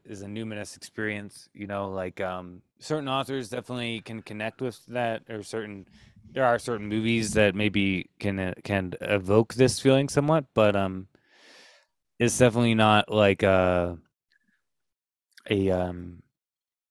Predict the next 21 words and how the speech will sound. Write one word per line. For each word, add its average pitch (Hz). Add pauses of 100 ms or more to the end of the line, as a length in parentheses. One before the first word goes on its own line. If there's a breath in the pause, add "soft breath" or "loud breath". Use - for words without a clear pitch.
(760)
it's -
not 110
something, 95 (100)
yeah, 90 (140)
like, 98
just -
shocking. 95
Like, 92
you're 117
not 117
gonna 104
get 101
this 95
out 95
of 90
watching 90
a 90
movie 90
or 87
something. 87
Like, 95